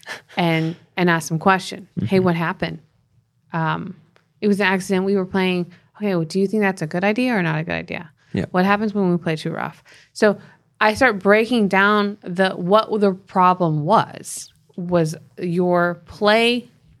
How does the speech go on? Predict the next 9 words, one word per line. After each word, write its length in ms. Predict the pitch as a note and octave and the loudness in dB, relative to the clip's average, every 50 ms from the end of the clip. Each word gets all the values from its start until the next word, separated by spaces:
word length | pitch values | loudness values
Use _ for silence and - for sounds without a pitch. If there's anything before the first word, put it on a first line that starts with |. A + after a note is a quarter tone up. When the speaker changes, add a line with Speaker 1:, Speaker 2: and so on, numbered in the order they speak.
| _ _ _ - _ _ | _ _ _ -20 _ _
Speaker 2:
expression 800 | - - - - - - F3 E3 D#3+ - - E3+ D#3 D3+ E3 F3 - _ _ _ _ _ _ _ _ _ _ _ _ _ _ - _ _ _ _ _ _ F#3 F3 - _ _ _ | -16 -14 -14 -10 -4 -2 -2 -2 -2 -6 -8 -8 -8 -8 -8 -10 -12 _ _ _ _ _ _ _ _ _ _ _ _ _ _ -20 _ _ _ _ _ _ -20 -20 -20 _ _ _
got 200 | - F#3+ G3 F#3+ | -2 -2 -2 -2
too 120 | - G#3+ G#3 | -4 -2 -2
much 460 | C4+ D#4+ G#3 F3 - - - - _ - | 0 -2 -2 -4 -10 -14 -14 -10 _ -8
Speaker 1:
Mm-hmm. 240 | - - - F3+ D#3 - - - - | -8 -6 -6 -8 -8 -8 -10 -8 -6
Speaker 2:
and 120 | F3+ F3 - | -6 -2 0
somebody 220 | A3 G#3+ G#3+ G#3+ | 0 0 2 2
got 140 | G#3 G#3 F#3 | 2 0 0
hurt. 280 | G3 B3+ C#4+ - - | 0 -2 -2 -2 -6